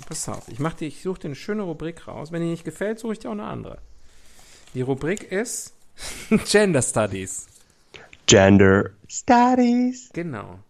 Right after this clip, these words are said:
Speaker 1: Da kannst du mal mir aus deiner reichhaltigen Konzerterfahrung ein bisschen was erzählen von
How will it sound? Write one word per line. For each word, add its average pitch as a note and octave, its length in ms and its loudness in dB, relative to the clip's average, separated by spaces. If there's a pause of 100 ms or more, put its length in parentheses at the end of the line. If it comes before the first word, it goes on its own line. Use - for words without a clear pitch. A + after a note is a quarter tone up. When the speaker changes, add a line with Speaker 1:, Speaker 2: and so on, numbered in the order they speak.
Speaker 1:
Da D3+ 80 -8
kannst G3+ 300 -8
du - 20 -12
mal D3 160 -6
mir C#3+ 240 -4
aus C3 120 -4
deiner C3+ 220 0
reichhaltigen D3 500 0
Konzerterfahrung B2 800 -4
ein - 40 -18 (240)
bisschen D#3 260 2
was A#2+ 160 -2
erzählen A#2+ 440 -2
von A2 280 -4